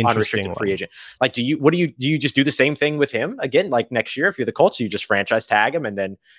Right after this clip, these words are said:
Speaker 1: you say, "Okay, ten million dollars, eleven million dollars, we're Gucci, we're moving on here." And then
Speaker 2: Which
Speaker 1: maybe
Speaker 2: that
Speaker 1: get one
Speaker 2: number's
Speaker 1: more
Speaker 2: gonna keep
Speaker 1: year out
Speaker 2: going
Speaker 1: of him.
Speaker 2: down, by the way, because
Speaker 1: That
Speaker 2: the
Speaker 1: number goes
Speaker 2: franchise
Speaker 1: Yeah,
Speaker 2: tag
Speaker 1: that's right,
Speaker 2: is,
Speaker 1: that's right.
Speaker 2: is built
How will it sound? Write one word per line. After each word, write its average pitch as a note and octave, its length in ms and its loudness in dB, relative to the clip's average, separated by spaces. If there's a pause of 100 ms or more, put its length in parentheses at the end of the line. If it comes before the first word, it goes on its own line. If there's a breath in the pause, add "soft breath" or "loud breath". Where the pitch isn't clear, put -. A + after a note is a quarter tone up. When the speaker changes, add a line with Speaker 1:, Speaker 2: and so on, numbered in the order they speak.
(120)
Speaker 1:
you F#2+ 80 -8
say, G2 160 2
"Okay, G#2+ 340 2
ten A2 240 -2
million G2+ 240 0
dollars, G#2+ 360 4
eleven G2+ 240 0
million F#2+ 200 -2
dollars, G#2+ 320 2
we're G2+ 80 -6
Gucci, A#2+ 320 -2
we're B2 80 0
moving G2 240 -2
on G#2+ 160 0
here." G3 180 -2
And A2 200 0
then G2+ 160 0
Speaker 2:
Which F#3 400 2
Speaker 1:
maybe G#2 80 4
Speaker 2:
that F3+ 140 6
Speaker 1:
get A3 40 4
one G3+ 120 6
Speaker 2:
number's E3 100 6
Speaker 1:
more A2+ 80 6
Speaker 2:
gonna - 100 6
keep A2+ 60 4
Speaker 1:
year A2+ 80 6
out G2+ 60 6
Speaker 2:
going G#2+ 100 6
Speaker 1:
of - 80 4
him. - 20 0
Speaker 2:
down, C#3 220 4
by F#2 120 -2
the G1+ 120 -6
way, - 260 -10 (200)
because C3 200 4
Speaker 1:
That B2 60 2
Speaker 2:
the A#2+ 60 6
Speaker 1:
number - 20 2
goes A2+ 100 6
Speaker 2:
franchise D3+ 380 4
Speaker 1:
Yeah, C3 180 2
Speaker 2:
tag A#2+ 160 4
Speaker 1:
that's B2 240 -2
right, G#3+ 220 6
Speaker 2:
is, G#2+ 80 -8
Speaker 1:
that's - 240 -2
right. F#3 120 6
Speaker 2:
is C#3+ 220 4
built D3+ 540 6